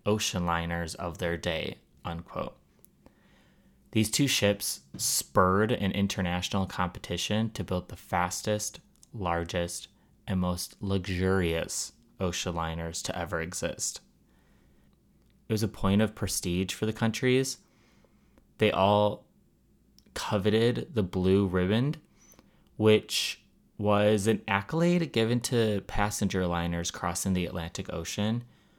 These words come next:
with the record highest average speed.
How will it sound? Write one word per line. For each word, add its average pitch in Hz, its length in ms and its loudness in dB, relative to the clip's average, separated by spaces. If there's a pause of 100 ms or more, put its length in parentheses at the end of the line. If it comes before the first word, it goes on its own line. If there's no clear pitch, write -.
(140)
with 98 140 -6
the 104 120 2
record 95 520 0
highest 92 720 -4 (100)
average 87 540 -2
speed. - 560 -6